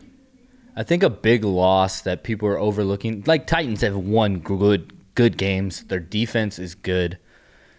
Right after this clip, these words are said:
Um, this game, they kinda got a little exposed without the weapons, but,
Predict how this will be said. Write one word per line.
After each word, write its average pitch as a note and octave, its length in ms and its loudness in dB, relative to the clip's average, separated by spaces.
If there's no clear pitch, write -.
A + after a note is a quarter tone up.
Um, F#2 500 -2
this C3 180 0
game, C3+ 260 2
they A#2+ 100 2
kinda C3 280 0
got C3+ 180 2
a B2+ 60 6
little A2 360 6
exposed A2 440 0
without G2 280 0
the G2 80 -4
weapons, G2 460 -2
but, F#2+ 360 -2